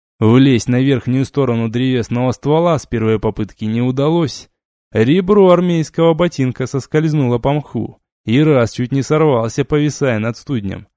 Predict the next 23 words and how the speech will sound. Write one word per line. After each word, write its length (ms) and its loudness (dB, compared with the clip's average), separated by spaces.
Со 260 0
второго 500 2
раза 260 0
получилось 720 -2
лучше. 580 -6
Молодой 580 2
сталкер 500 -2
взобрался 600 -2
наверх 480 -4
и 180 -4
уселся 540 -2
на 120 -2
поваленном 600 0
дереве 380 0
верхом, 600 -2
тяжело 420 -2
дыша. 520 -8
Без 300 0
рюкзака 560 0
всё 180 -4
прошло 400 0
бы 140 -2
легче, 600 -4